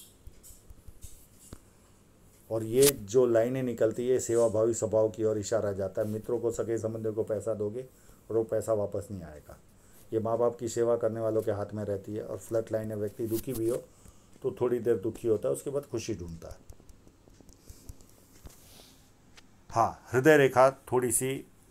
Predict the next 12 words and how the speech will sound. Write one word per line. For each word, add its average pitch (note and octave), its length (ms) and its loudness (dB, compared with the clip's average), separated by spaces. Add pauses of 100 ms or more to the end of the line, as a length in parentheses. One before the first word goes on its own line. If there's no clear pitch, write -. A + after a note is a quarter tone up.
जैसे B2 400 2
उम्र C3 360 2
बढ़ेगी A#2 440 2
छत्तीस A#2 460 -8
के C3 100 -4
आसपास A2 440 -2
से, G#2+ 200 -8 (920)
काम C3 200 2
का C3+ 140 6
बोझा A#2+ 300 2
बढ़ G#2 180 -2
जाएगा, D#2 440 -14